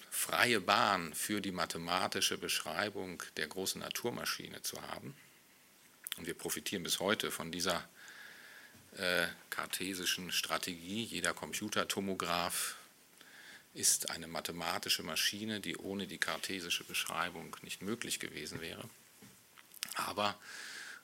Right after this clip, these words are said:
unsere Erfahrung von Farben, von Gerüchen, von Geschmäckern, äh, unsere sinnliche Erfahrung ist nach Descartes schlecht mathematisierbar. Und wenn wir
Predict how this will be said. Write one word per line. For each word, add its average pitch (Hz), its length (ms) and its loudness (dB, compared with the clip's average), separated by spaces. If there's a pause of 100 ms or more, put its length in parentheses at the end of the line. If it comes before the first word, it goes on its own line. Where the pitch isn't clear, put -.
(100)
unsere 98 360 2
Erfahrung 104 720 6
von 95 460 2
Farben, 98 520 6
von 92 240 4
Gerüchen, 98 640 2 (420)
von 92 280 -8
Geschmäckern, 92 680 0 (1120)
äh, 92 160 -2
unsere 82 220 -2
sinnliche 110 340 4
Erfahrung 95 540 2
ist - 280 2
nach 82 180 0
Descartes - 480 0
schlecht - 500 2
mathematisierbar. 90 1160 -2
Und 90 200 -8
wenn 92 280 -2
wir 87 300 0